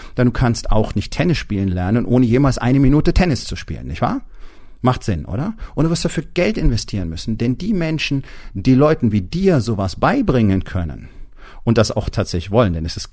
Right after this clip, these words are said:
kein lustiger Job, das kann ich dir versprechen. Die haben dafür sehr viel Geld, sehr viel Zeit, in der Regel Jahrzehnte und Hunderttausende investiert, um das überhaupt auf dem Level abliefern zu können. So wie ich auch.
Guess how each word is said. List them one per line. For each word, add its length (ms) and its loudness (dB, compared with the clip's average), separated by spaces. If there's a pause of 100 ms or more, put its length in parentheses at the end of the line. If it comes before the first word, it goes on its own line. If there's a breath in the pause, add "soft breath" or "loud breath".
(140)
kein 560 0 (180 loud breath)
lustiger 480 0
Job, 240 -8
das 140 -10
kann 120 -4
ich 60 -8
dir 100 -10
versprechen. 440 -14 (540 loud breath)
Die 100 0
haben 140 -2
dafür 300 -4 (180 soft breath)
sehr 320 0
viel 140 -2
Geld, 420 0 (240 soft breath)
sehr 320 0
viel 160 -4
Zeit, 340 -2
in 100 -2
der 100 -4
Regel 160 -4
Jahrzehnte 880 0 (160 loud breath)
und 260 -4
Hunderttausende 680 2
investiert, 680 -8 (240 loud breath)
um 160 0
das 240 0
überhaupt 500 0
auf 140 -4
dem 260 0
Level 300 -2
abliefern 480 -10
zu 140 -14
können. 280 -10
So 280 4
wie 160 -2
ich 200 0
auch. 300 -6